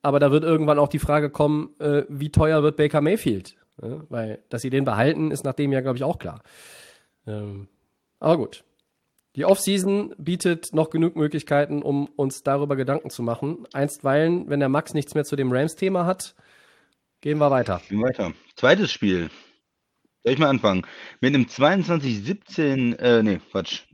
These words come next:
Speaker 2: äh, mit die, äh, Josh Allen und die Bills, äh, ja, war, war ein Spiel zu weit, war schon Sonntag. <laughs> Nein, nein, wir sind noch samstags, äh, nachts. Äh, Josh Allen und die Bills, ähm, stoppen Lamar Jackson und die Ravens.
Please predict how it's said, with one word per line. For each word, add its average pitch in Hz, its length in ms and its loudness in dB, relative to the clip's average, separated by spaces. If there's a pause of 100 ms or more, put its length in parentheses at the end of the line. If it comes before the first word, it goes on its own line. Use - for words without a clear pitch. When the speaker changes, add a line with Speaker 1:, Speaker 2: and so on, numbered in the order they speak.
Speaker 2:
äh, 98 260 -2
mit 104 300 2
die, 110 140 0
äh, 107 80 4
Josh 127 260 6
Allen 147 220 4
und 117 100 2
die 113 60 -2
Bills, 139 280 4 (380)
äh, 110 320 6
ja, 117 140 8
war, 120 240 8
war 120 100 6
ein 120 140 2
Spiel 127 180 -2
zu - 160 -6
weit, 131 300 4 (220)
war 117 200 8
schon 110 220 4
Sonntag. 131 400 4 (160)
<laughs> - 160 -20
Nein, 117 100 4
nein, 117 180 8
wir 113 120 6
sind 139 80 2
noch 127 180 4
samstags, 123 520 0
äh, 107 460 2
nachts. 123 380 -4
Äh, 104 280 0
Josh 120 260 4
Allen 151 180 2
und 135 100 0
die 123 60 -2
Bills, 135 420 0
ähm, 113 720 2
stoppen 139 400 2
Lamar 123 480 4
Jackson 127 460 -2
und 113 160 -4
die 104 80 0
Ravens. 101 640 -2